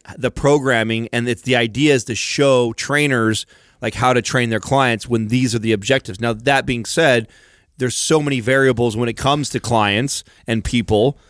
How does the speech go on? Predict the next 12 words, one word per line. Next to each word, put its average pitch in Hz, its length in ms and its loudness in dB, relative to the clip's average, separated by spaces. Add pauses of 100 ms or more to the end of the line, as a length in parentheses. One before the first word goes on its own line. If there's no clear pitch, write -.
(340)
that, 117 420 0
yeah, 139 360 -4
absolutely, 139 720 0
you 113 160 -8
can 113 200 -6
modify 117 640 2
and 110 180 -2
take 139 240 0
from 123 160 -4
this 123 140 -2
program 117 720 0
and 110 120 -4